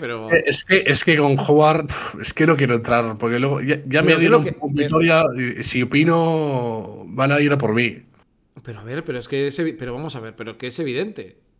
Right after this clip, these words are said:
Speaker 1: Eh, o sea, es que Howard, es que es como decir que se va a quedar toda la vida, pero que la
Speaker 2: No, no,
Speaker 1: nostalgia
Speaker 2: no,
Speaker 1: en el
Speaker 2: pero yo,
Speaker 1: deporte
Speaker 2: yo voy, yo, yo voy, yo voy por otro lado.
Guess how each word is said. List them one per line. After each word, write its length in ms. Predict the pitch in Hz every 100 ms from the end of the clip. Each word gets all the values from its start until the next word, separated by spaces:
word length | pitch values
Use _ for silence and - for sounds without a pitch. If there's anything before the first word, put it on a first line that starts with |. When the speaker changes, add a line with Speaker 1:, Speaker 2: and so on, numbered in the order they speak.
| _
Speaker 1:
Eh, 760 | 123 120 117 117 113 117 117 113
o 40 | 110
sea, 160 | 120
es 100 | 117
que 120 | -
Howard, 420 | 139 156 165 185 196
es 100 | -
que 80 |
es 60 | 175
como 200 | 170 185
decir 140 | 185 170
que 80 |
se 100 | 170
va 60 | 156
a 40 |
quedar 200 | 135 143
toda 120 | 123 123
la 80 |
vida, 280 | 113 202 147 - -
pero 180 | - 131
que 80 | 120
la 60 | 127
Speaker 2:
No, 200 | 147 165
no, 0 |
Speaker 1:
nostalgia 180 | 165 170
Speaker 2:
no, 60 |
Speaker 1:
en 60 | 156
el 40 |
Speaker 2:
pero 120 | 135 131
yo, 60 |
Speaker 1:
deporte 240 | 135 113 127
Speaker 2:
yo 20 |
voy, 280 | 139 135 107
yo, 120 | 113 - 107 107
yo 120 | 123
voy, 280 | 139 156 151
yo 120 | 120
voy 120 | 127 143
por 160 | 147
otro 200 | 135 110
lado. 280 | 107 95 85